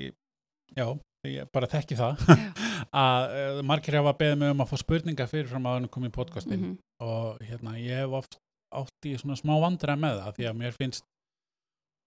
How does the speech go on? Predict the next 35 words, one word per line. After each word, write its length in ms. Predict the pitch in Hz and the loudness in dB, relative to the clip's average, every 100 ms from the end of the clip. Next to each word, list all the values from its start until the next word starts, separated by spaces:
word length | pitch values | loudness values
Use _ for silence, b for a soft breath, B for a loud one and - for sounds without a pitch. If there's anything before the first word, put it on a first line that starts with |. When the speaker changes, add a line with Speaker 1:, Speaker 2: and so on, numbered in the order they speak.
| _ _ _ _ - | _ _ _ _ -6
Speaker 1:
bara 140 | 117 | -4
sjálfum 420 | - 139 151 151 | 0 2 4 2
skemmtilegra 640 | - 151 151 170 156 151 139 | 0 -2 0 2 2 2 0
þegar 100 | 143 | 0
þetta 120 | 151 | -2
er 60 | 151 | -2
svona 240 | 160 147 | -2 -2
flæðandi 500 | 147 147 160 156 160 | 0 0 0 0 -4
og 60 | 143 | -6
svoleiðis, 240 | 160 170 | -6 -4
en 160 | 139 127 | -4 -2
auðvitað 340 | 131 135 120 | -2 -2 -2
hef 80 | 135 | 0
ég 240 | 135 127 - _ - | 0 -2 -8 _ -6
gert 220 | 147 131 | -4 -2
það 160 | 131 127 | -2 0
ef 140 | 127 | 0
ég 100 | 123 | 0
hef 100 | 123 | -2
verið 140 | 123 - | -4 -2
beðinn 240 | 135 123 | -2 -2
um 80 | 107 | -4
það. 120 | 98 | -4
Hversu 220 | 156 135 | -4 -2
mikilvægt 580 | 151 165 165 160 139 - | 0 0 -2 -2 0 0
finnst 240 | 147 151 151 | 0 0 0
þér 160 | 127 | 2
að, 260 | 120 117 120 | 4 2 2
að, 200 | 120 123 | 0 -2
hérna, 320 | 120 120 117 117 113 - _ _ _ _ | -4 -4 -4 -4 -6 -10 _ _ _ _
það 100 | 131 | 2
ver-, 180 | 123 123 | 2 4
komi 260 | 143 139 127 | 4 4 4
alveg 380 | 131 135 127 | 4 2 2
niður 320 | 127 135 127 | 2 2 0